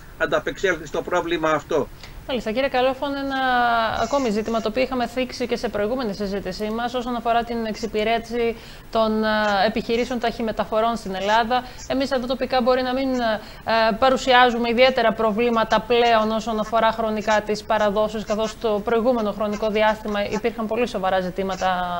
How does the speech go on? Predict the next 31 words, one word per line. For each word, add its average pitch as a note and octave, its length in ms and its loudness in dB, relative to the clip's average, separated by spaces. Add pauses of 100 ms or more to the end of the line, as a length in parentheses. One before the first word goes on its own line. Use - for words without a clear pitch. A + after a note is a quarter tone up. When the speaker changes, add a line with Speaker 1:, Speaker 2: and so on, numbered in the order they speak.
(520)
Speaker 2:
α, F#3 380 2
και A#3 100 -2
εδώ F#3+ 300 2
στην F#3 160 -4
περιοχή F#3 280 -2
μας. C4+ 180 -4
Πώς D#4+ 240 -2
όμως A#3+ 200 -4
εξελίσσεται G3+ 540 -4
η - 20 -6
κατάσταση F#3+ 500 -4
αυτή F#3+ 180 -8
στην G3+ 140 -8
υπόλοιπη F#3+ 300 -6
Speaker 1:
Ε, G3 40 6
Speaker 2:
Ελλάδα; G3+ 280 4
Speaker 1:
η B3+ 40 -8
κατάσταση, A3 760 0
α-, F3 280 2
ακόμα A3 400 -2
προσπαθούμε G#3+ 600 -4
να, G3 120 0
ε, E3+ 280 0
έχ-, F#3+ 260 -6
έχουμε G#3 300 2
δεχτεί G3 440 -4
έναν G#3+ 260 2
ηλικιώδη F#3 720 0
αριθμό E3 400 0
Speaker 2:
Μμμ. A3+ 60 -2
Speaker 1:
καταγγελιών D3 800 2